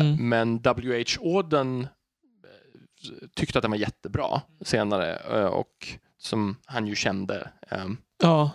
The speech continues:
Speaker 1: det är ju en, kanske är en modernare liksom touch då, just vag och subjektiv.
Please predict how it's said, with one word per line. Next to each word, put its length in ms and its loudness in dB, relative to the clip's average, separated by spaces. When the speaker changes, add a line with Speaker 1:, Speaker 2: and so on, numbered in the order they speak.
Speaker 1:
det 80 8
är 40 8
ju 80 8
en, 300 4
kanske 280 6
är 220 6
en 80 4
modernare 880 4
liksom 680 4
touch 320 6
då, 120 6
just 160 2
vag 320 4
och 80 2
subjektiv. 640 4